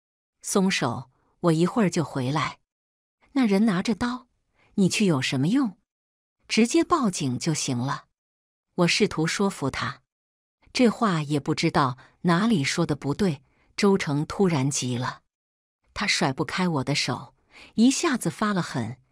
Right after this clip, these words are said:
用另一只手揪住了我的头发。“你烦不烦？”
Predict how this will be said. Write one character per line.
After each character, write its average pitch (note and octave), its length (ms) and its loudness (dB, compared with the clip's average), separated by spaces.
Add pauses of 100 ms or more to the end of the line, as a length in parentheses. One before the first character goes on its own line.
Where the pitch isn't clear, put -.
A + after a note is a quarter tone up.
(300)
用 B3+ 220 6
另 E4 240 4
一 F3 140 4
只 G#3+ 160 0
手 B2 400 -2 (220)
揪 F3+ 220 4
住 F3 200 0
了 C#3 120 0
我 B2 120 -4
的 B2 100 -4
头 A#2+ 300 -6
发。 - 300 -6 (720)
“你 F#3+ 100 2
烦 F3 260 0
不 C4 120 -2
烦？” B2 460 -4